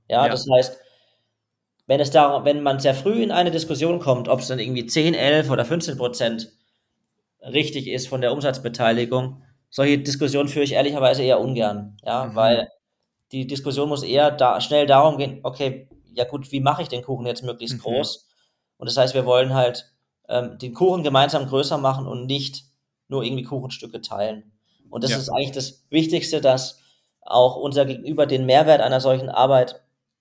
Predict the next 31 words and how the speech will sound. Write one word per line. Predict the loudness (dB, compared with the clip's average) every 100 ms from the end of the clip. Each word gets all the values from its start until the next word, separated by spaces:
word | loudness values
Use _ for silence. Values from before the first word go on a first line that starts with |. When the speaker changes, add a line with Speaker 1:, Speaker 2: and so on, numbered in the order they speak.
| -10
Speaker 1:
die | -8 -8 0
gerade | 4 4
mit | 2 -2
Startups | 2 2 2 -2
hundert | -2
Prozent | -2 -4 -4
provisionsbasiert | -4 -4 -4 -6 -8 -8 -4 -2 -2
ist, | -6 -6
auch | -8 -6
wirklich | -6 -6 -6
erkennt | -6 -2 -2 -2 -10 _ _ _ _
Speaker 2:
Mhm. | -20 -18 -14 -2
Speaker 1:
und | 0 2 -2 -8 _ _ _ _ _ _ _ _ _ _ _ _ _ _ _ _ _ _ _ _
uns | -8 -6 2
da | 4 6
als | 4 2 -6 -12 _ _
integralen | -6 -4 -4 -2 2 4 2 -2 -10 -14 -18
Teil | 0 2 2
des | 2
Startups | 4 4 2
sieht | -4 -8
und | -10 -10 -16 _ _ _ _ _ _ -4
als | -2
echten | -2 -4 -6 -6
Partner | -4 -4 -4 -12 -10
und | -10
nicht | -8 -6
nur | -4
als | -4 -6
Speaker 2:
Ja. |
Speaker 1:
Dienstleister. | -12 -14 -14 -14 -16 -20